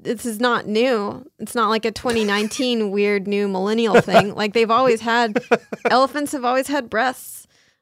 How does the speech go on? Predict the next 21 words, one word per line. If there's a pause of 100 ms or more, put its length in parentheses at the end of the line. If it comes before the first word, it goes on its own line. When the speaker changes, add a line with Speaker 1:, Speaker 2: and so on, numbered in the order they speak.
(100)
Speaker 1:
Um,
and
also,
I
would
encourage
my
listeners
to
Google
elephant (140)
boobs, (120)
um,
and
do
it
with
the
safe
search
off,